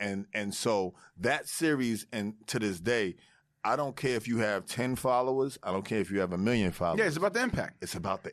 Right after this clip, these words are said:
Speaker 1: impact
Speaker 2: It's about
Speaker 1: to
Speaker 2: the
Speaker 1: the
Speaker 2: impact.
Speaker 1: culture,
Speaker 2: Yeah,
Speaker 1: right?
Speaker 2: definitely. Facts.
Speaker 1: And that's why it was so impor-, important, important to have you on, because it was the impact of the culture, and you were starring in a, in a, in a, in a movie that is directly about our culture.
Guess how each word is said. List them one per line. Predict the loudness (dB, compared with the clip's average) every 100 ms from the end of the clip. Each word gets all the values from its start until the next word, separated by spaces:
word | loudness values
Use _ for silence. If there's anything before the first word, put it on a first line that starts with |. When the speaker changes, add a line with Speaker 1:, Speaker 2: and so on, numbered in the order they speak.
| -8
Speaker 1:
impact | -6 -4 -4
Speaker 2:
It's | -2
about | -2
Speaker 1:
to |
Speaker 2:
the |
Speaker 1:
the | -4
Speaker 2:
impact. | -6 -4
Speaker 1:
culture, | -2 -2 -6 -14 -6
Speaker 2:
Yeah, | -4
Speaker 1:
right? | -2
Speaker 2:
definitely. | 0 -2 -2 -4
Facts. | -2 -2 -4 -14 -4
Speaker 1:
And | 0 0 -2 -4 -12 -6
that's | -2 -2 -2
why | 0 2
it | 2
was | 0
so | 0 0
impor-, | 0 -2 -4 -8
important, | -2 -2 -2 -6
important | -4 0 0 0
to |
have | 0 -2 -2
you | -2 -2
on, | -2 -6 -10 -16
because | -6 -4 0
it | 0
was | -2
the | -4 -6 -4
impact | -2 -2 -4 -4
of | -6
the | -8
culture, | -6 -4 -2 -2 -6 -8 -14 -6
and | -2
you | 0 0
were | 0
starring | -2 0 0
in | -2
a, | -6 -8
in | -8
a, | -8 -8
in | -10
a, | -10 -10 -8
in | -6
a |
movie | -2 -2 -2 -4 -12 _ _ _
that | -2 -2 -4
is | -4
directly | -4 -4 -2 0 0 -2 0 0
about | 2 0 0
our | -2
culture. | -2 -6 -6